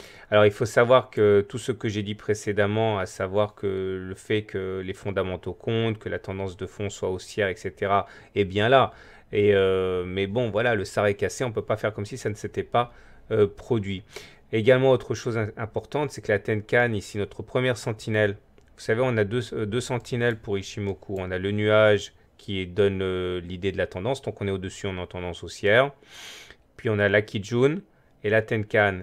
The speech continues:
Et tant que la Tenkan tient, eh bien ça va. Tant que la Kijun tient, ça va aussi. Et puis bon, ce retour de sentinelle qui tombe à un moment ou un autre là, la Tenkan a cla-, clairement lâché. Ça veut dire qu'on n'a plus qu'une seule sentinelle, hein, c'est la Kijun.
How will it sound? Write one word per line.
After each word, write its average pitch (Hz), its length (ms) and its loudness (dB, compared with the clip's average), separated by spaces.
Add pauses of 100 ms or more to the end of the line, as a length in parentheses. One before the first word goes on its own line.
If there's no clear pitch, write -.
(100)
Et 98 80 -8
tant 123 180 -2
que 110 140 -2
la 101 100 4
Tenkan 101 640 0
tient, 135 360 -2
eh 110 60 -4
bien 92 160 -8
ça 92 220 -10
va. 113 180 2
Tant 120 140 -4
que - 120 -6
la 95 240 0 (140)
Kijun 104 320 -6
tient, 104 220 -6
ça 92 200 -8
va 90 120 -2
aussi. 139 340 -6
Et 123 60 -4
puis 104 120 -12
bon, 104 120 -4
ce - 120 -8
retour 117 220 0
de 117 80 -2
sentinelle 113 500 -2
qui - 160 -14
tombe 135 240 0
à 113 40 2
un 104 40 2
moment 104 240 0
ou 107 120 2
un 107 40 2
autre 101 200 0
là, 123 240 2 (340)
la 113 140 0
Tenkan 120 360 0
a 104 80 0
cla-, 104 300 0
clairement 107 680 0
lâché. 104 480 0 (440)
Ça - 180 0
veut 92 100 0
dire 110 220 0
qu'on 104 140 -4
n'a 92 100 0
plus 110 180 -8
qu'une 107 160 -4
seule 98 200 -4
sentinelle, 107 520 -2
hein, 117 60 0
c'est - 180 -6
la 98 120 -2
Kijun. 107 420 -4